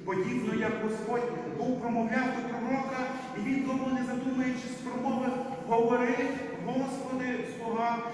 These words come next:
твій слухає». Або як поступили учні, коли він прийшов і звернувся до них. І те слово, яке описує євангелисти,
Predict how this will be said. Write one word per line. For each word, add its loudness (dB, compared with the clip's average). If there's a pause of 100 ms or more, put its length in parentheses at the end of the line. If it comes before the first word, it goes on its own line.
(240)
твій -2
слухає». -2 (260)
Або 2
як 2
поступили -2
учні, -2 (260)
коли 2
він 0
прийшов -2 (100)
і -6
звернувся 0
до -2
них. 2 (580)
І -4
те -6 (120)
слово, -4 (100)
яке -4
описує -2
євангелисти, -2